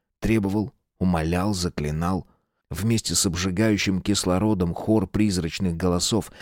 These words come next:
входил в лёгкие и оставался внутри, отчего грудная клетка набухала, а рёбра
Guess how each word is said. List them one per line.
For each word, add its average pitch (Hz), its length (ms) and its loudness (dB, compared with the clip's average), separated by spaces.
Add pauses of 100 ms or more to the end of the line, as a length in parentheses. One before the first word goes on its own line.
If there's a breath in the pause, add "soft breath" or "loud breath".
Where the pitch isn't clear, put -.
(100)
входил 110 400 0
в 95 120 0
лёгкие 110 440 2
и 92 40 4
оставался 95 540 0
внутри, 101 440 0
отчего 92 360 0
грудная 90 380 0
клетка 98 340 -2
набухала, 87 680 -4 (360 soft breath)
а 85 140 -2
рёбра 98 460 0